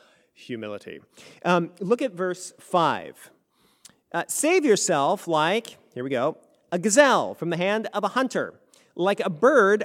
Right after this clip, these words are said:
from the hand of the fowler. Or go to the ant, O sluggard. Uh, consider her ways and be wise. Without having any, any chief, officer, or ruler, she prepares her bread in summer and gathers her food in harvest."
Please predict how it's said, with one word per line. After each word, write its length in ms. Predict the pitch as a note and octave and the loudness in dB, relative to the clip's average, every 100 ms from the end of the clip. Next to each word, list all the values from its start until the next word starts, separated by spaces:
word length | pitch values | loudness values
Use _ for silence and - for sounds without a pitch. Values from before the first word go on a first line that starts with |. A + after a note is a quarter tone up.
| - | -4
from 220 | - G#3 | -4 -2
the 80 | G3 | -2
hand 340 | F3 G3 G3 F#3+ | -2 0 0 -2
of 80 | |
the 80 | D#3 | -4
fowler. 720 | - - A#3 A3+ E3 A2 F#2 _ _ _ _ _ | -8 -2 0 2 0 -2 -8 _ _ _ _ _
Or 320 | - B2+ A3+ A#3+ | -6 0 0 2
go 220 | E3+ B3 | 4 4
to 160 | C#4+ C4+ | 4 -2
the 220 | C4 C#4 | -4 -2
ant, 420 | B3+ C#4 C#4 B3+ - | 2 4 4 0 -2
O 200 | G3+ F#3+ | 4 4
sluggard. 920 | E3 - E3+ D#3+ E3 D3+ C3 A2+ G#2 - _ _ - | 2 -2 0 2 2 2 2 0 -6 -12 _ _ -6
Uh, 200 | D#3+ D#3+ | -2 -2
consider 640 | F3+ D#3+ G3+ F#3+ F#3 E3+ | -2 -4 -2 0 0 -2
her 180 | - E3 | -4 -4
ways 280 | D#3+ D3+ C3 | -2 -2 -4
and 60 | |
be 120 | C#3 C3 | -8 -6
wise. 560 | C3+ C3+ B2+ A#2 A2 | -4 -4 -4 -6 -8
Without 220 | C#3+ D#3 | -8 -6
having 300 | D#3+ D#3+ D#3+ | -6 -6 -6
any, 220 | G3+ G#3+ F#3+ | -6 -6 -6
any 160 | G3 | -6
chief, 300 | - E3 F3+ | -6 -8 -6
officer, 400 | D3+ D3 - C#3+ - | -6 -8 -8 -8 -6
or 180 | C#3 C3 | -8 -6
ruler, 340 | E3+ A#3 D3+ | -4 -2 -2
she 140 | C#3+ C#3+ | -6 -10
prepares 460 | C3+ E3+ E3 - - | -8 -6 -6 -6 -10
her 140 | C#3 | -10
bread 380 | B2+ C3+ C3+ - | -6 -4 -4 -6
in 140 | C3+ B2+ | -10 -12
summer 480 | - G#3 D3 C3 - _ _ _ | -8 -6 -4 -6 -10 _ _ _
and 300 | - D#3 D3+ | -10 -6 -4
gathers 400 | D3+ C#3+ C#3+ C#3 | -4 -2 -2 -6
her 200 | C#3+ C3+ | -10 -12
food 400 | C#3 - C#3 B2+ A#2+ | -12 -10 -8 -8 -10
in 120 | A#2+ | -16
harvest." 640 | A2+ B2 A#2+ - - - _ | -14 -12 -12 -12 -20 -20 _